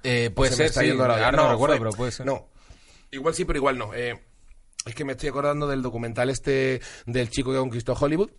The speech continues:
Speaker 1: Sí.
Speaker 2: De Robert
Speaker 1: De Robert
Speaker 2: Evans.
Speaker 1: Evans, sí, sí.
Speaker 2: Robert Evans, me acuerdo que una de sus primeras pelis tochísimas, de, aparte de Love Story, fue Chinatown, con Jack Nicholson.
Speaker 1: Ujú.
Speaker 2: Entonces igual me estoy confundiendo con Chinatown
Speaker 1: Ujú.
Speaker 2: y luego puede que no hiciera Alguien voló sobre el nido del cuco. No,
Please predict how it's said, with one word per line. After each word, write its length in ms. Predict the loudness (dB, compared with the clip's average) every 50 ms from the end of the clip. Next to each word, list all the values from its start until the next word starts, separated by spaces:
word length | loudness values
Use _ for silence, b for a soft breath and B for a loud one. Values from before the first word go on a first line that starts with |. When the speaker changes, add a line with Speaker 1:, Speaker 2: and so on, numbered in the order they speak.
| -8 _
Speaker 1:
Sí. 400 | 0 2 4 4 2 0 -2 -6 -10 -16 -20 -20 -20 -10
Speaker 2:
De 220 | -4 -2 0 0 2
Robert 240 | 2 4 4 6 6
Speaker 1:
De 60 | 6
Robert 160 | 6 6 6
Speaker 2:
Evans. 300 | 4 4 4 0 -2 -6 -12
Speaker 1:
Evans, 160 | -14 -12 -6
sí, 160 | -4 -2 -2
sí. 160 | -2 -4 -4
Speaker 2:
Robert 280 | -2 0 2 2 4 4
Evans, 360 | 4 4 2 0 0 -4 -8
me 100 | -8 -6
acuerdo 400 | -6 -4 -2 0 0 2 0 0
que 300 | 0 0 0 0 0 -2 -6
una 160 | -8 -8 -6
de 60 | -6
sus 160 | -6 -6 6 8
primeras 380 | 8 8 8 6 -8 -12 -10
pelis 380 | -10 -10 -8 -8 -10 -14 -16 -20 _
tochísimas, 600 | -18 -16 -14 -12 -10 -8 -8 -6 -6 -6 -6 -6
de, 100 | -8 -12 -12 -12 -10
aparte 380 | -10 -4 -2 0 0 0 0 -2
de 80 | -2
Love 160 | 0 0 0 0
Story, 320 | 0 0 -2 -2 -4 -4
fue 320 | -6 -4 -4 -4 -4 -4
Chinatown, 580 | -6 -6 -6 -4 -4 -4 -6 -6 -8 -8 -10 -12 -12
con 160 | -12 -8 -6
Jack 160 | -4 -4 -4 -2
Nicholson. 380 | -2 0 2 4 4 4 4
Speaker 1:
Ujú. 60 | 2
Speaker 2:
Entonces 220 | 2 0 -2 0 0
igual 300 | 2 2 2 2 0 -4 _ _ _ _ _ -20 -16
me 200 | -12 -8 -6 -4
estoy 240 | -4 -2 0 0 0
confundiendo 540 | 0 0 -2 0 0 0 2 2 2 2 2
con 160 | 0 -2 -2
Chinatown 580 | -2 0 0 0 2 2 2 2 2 2 -2 -6 B B B B
Speaker 1:
Ujú. 180 | -2 -2 -2 -2
Speaker 2:
y 140 | 0 0 2
luego 200 | 2 2 2 2
puede 220 | 2 2 2 0
que 80 | -2 -2
no 80 | -4
hiciera 220 | -2 -2 0 0 0
Alguien 180 | 0 -2 -2 -2
voló 140 | -2 -4
sobre 160 | -4 -4 -4 -4
el 40 | -2
nido 120 | -2 -2
del 80 | -2 -4
cuco. 220 | -6 -8 -10 -12 -12
No, 160 | -12 -12